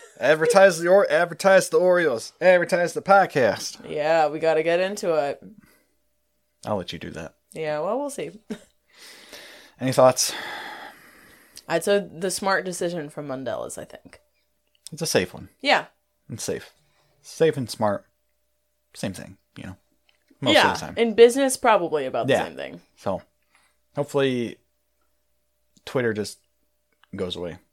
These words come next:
Speaker 1: forever.
Speaker 2: Yeah, it's not great. Things aren't great on Twitter.
Speaker 1: There
Speaker 2: Although
Speaker 1: are some funny bits that come out of Twitter now with people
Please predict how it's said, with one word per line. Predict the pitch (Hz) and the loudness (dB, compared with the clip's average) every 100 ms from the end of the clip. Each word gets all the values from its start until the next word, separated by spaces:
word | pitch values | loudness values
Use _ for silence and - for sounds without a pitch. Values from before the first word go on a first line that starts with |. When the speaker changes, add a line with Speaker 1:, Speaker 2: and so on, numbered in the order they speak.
| _ _ _ | _ _ _
Speaker 1:
forever. | - 85 71 - _ - - _ - | -10 -10 -10 -16 _ -20 -20 _ -6
Speaker 2:
Yeah, | 339 | -4
it's | 330 370 | -2 -2
not | 392 | -2
great. | 262 277 170 147 - _ | -2 0 0 -4 -10 _
Things | 262 285 | -6 -2
aren't | 294 247 | -2 -2
great | 208 208 160 | -4 -2 -4
on | - 156 | -6 -10
Twitter. | - 147 143 | -6 -4 -4
Speaker 1:
There | - | -2
Speaker 2:
Although | 180 143 196 | 2 6 6
Speaker 1:
are | 277 | 4
some | 247 190 | 0 -2
funny | 175 170 | 0 0
bits | 127 117 95 - | 4 4 4 0
that | 95 80 | -2 -2
come | 110 101 | -4 -4
out | 92 | -4
of | 87 | -6
Twitter | 98 87 87 | -4 -2 -2
now | 87 90 | -4 -6
with | 92 | -6
people | 120 107 107 101 95 | -8 -4 0 0 0